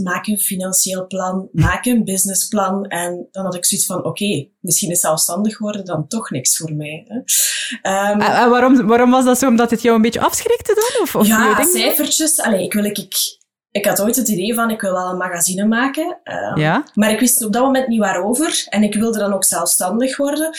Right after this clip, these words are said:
Speaker 1: Maar ik miste informatie en inspiratie om dat te gaan doen.
Speaker 2: Ja.
Speaker 1: Ehm, ik ben niet de vrouw van de cijfertjes en, eh, wel van de, van de woorden.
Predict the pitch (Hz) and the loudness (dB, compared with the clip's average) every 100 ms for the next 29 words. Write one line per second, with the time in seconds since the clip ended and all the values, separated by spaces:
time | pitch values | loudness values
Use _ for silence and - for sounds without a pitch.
0 | - - - 190 220 240 247 226 262 - | -10 -12 -2 2 4 2 2 2 2 2
1 | 208 202 214 196 220 240 226 208 208 175 | 0 -2 -2 0 0 0 0 -2 -2 -2
2 | 175 180 208 233 220 - _ - 214 226 | -2 0 2 2 0 -4 _ 0 2 2
3 | 196 190 - 175 160 165 160 165 156 - | 2 0 -2 -2 -2 -2 -4 -6 -8 -10
4 | - - - 147 185 185 190 185 185 _ | -18 -20 -6 0 0 0 0 -2 -6 _
5 | - 196 180 202 247 247 190 190 190 190 | -6 -4 0 2 2 2 -2 -2 -4 -4
6 | 165 - 175 208 240 - 269 - - - | -2 0 0 -2 -2 -2 0 0 0 -2
7 | 180 180 175 156 - - 196 220 208 170 | -2 -2 -4 -6 -6 -4 0 0 0 -2
8 | 170 170 196 185 170 180 269 311 | -4 -4 -4 -4 -4 -4 -2 -2